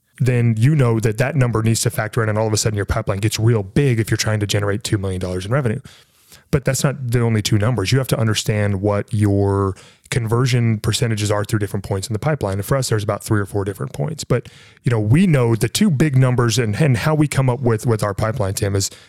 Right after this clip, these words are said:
and you know this, is w-, what is our closing percentage and what is our de-, desired revenue? And so then out comes this number that's relatively large, that we call the sales pipeline.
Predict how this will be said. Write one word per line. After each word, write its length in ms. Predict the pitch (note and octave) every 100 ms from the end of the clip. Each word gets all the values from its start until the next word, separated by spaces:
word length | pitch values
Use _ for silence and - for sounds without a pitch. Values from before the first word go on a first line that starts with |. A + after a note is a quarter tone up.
| -
and 100 | A#2+
you 60 | C3
know 160 | G2
this, 260 | F#2 G#2+ -
is 160 | G#2 - - - _
w-, 500 | - G#3 D3 F#3+ G#3 -
what 400 | G#3+ C#3+ A2+ C#3
is 100 | D3
our 160 | B2+ A#2
closing 400 | - C3 C3+ C#3
percentage 560 | C#3 - G2 A2+ - - _
and 160 | B2 G#2
what 120 | A2+
is 100 | A2+
our 120 | G#2+
de-, 180 | G#2 G#2
desired 460 | A2+ G#2 G2+ F#2+ F#2+
revenue? 320 | G#2+ D3+ D#3 - - - - - _ C#3+
And 80 |
so 120 | B2+ A#2+
then 340 | D3 C3 D3 _ -
out 200 | A#2 -
comes 240 | C3 A#2+
this 180 | B2 -
number 320 | G2 F#2+ A#2
that's 320 | G#2+ - - - _ -
relatively 640 | F#3 A3 G#3 - B2+ A#2+
large, 460 | F#2 F2+ F#2 A#2+ -
that 180 | D#3+ D#3
we 100 | D#3
call 200 | D#3+ D3
the 60 |
sales 240 | - G#2+ -
pipeline. 400 | A#2 - -